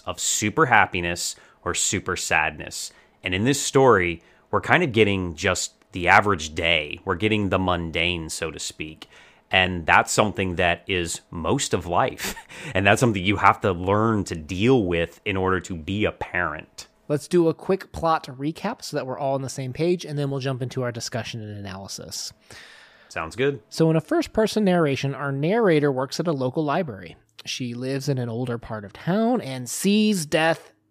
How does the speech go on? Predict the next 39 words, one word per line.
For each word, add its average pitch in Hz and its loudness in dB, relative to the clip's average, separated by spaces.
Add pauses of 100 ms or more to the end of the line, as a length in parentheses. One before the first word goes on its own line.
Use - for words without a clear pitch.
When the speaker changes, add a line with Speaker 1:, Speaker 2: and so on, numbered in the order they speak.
(160)
Speaker 2:
everywhere. 104 -6 (200)
<laughs> - -2
Speaker 1:
Everywhere. - -4 (600)
Speaker 2:
First, - 2
it 196 4
was 151 6
the 135 -2
flower 135 0
shop 156 2
owner, 151 0
then 135 0
it 143 -2
was 139 0
a - -4
house - 0
near 139 -2
her 135 -2
daughter's 123 -6
daycare, 151 -2 (540)
then 320 0
her 320 0
boss 233 2
at 190 -4
the 190 -2
library, 151 -2
and 156 0
then 165 6
the 170 6
new 185 6
boss, 123 0
Suzui, 147 2
brings 160 2
a 156 2
letter 208 4
of 180 0
condolences 170 2
to 170 -4
the 165 -4
narrator 147 0